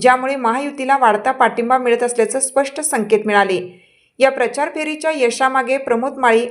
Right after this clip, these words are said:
उदय माळी, अश्विनी माळी, सुवर्णा माळी, प्रतिभा माळी, सर्जरा माळी,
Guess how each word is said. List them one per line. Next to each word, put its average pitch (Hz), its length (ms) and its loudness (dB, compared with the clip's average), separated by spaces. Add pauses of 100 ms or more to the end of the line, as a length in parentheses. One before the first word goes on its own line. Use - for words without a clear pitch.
उदय 262 260 2
माळी, 220 340 2 (260)
अश्विनी 285 400 -2
माळी, 240 340 2
सुवर्णा 269 420 2
माळी, 220 340 0
प्रतिभा 262 500 0
माळी, 220 300 2 (140)
सर्जरा 277 400 2
माळी, 214 360 4